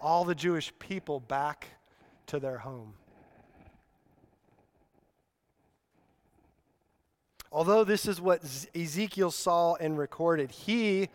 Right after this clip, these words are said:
like we talked about with Zephaniah last week, he, like many Old Testament writers,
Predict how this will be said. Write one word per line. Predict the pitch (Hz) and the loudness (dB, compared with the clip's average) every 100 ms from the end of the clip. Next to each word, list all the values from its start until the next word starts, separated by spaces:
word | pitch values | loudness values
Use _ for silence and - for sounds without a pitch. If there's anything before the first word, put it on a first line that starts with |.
| - - _ | -12 -20 _
like | 160 165 | 2 4
we | 180 | 0
talked | 170 190 185 - | 2 4 4 4
about | 160 170 | 6 6
with | 165 | 4
Zephaniah | 143 165 175 170 160 180 185 151 | 2 4 4 4 4 6 6 6
last | 147 147 - | 4 2 -2
week, | 156 190 170 139 - - - _ _ | -2 0 0 -2 -12 -20 -20 _ _
he, | - 220 214 | -4 2 4
like | 185 160 | 4 4
many | 151 165 190 | 2 4 4
Old | 170 170 | 4 0
Testament | - 170 - 160 151 | 0 -2 0 -2 -2
writers, | 135 147 170 147 135 | 0 0 2 0 -2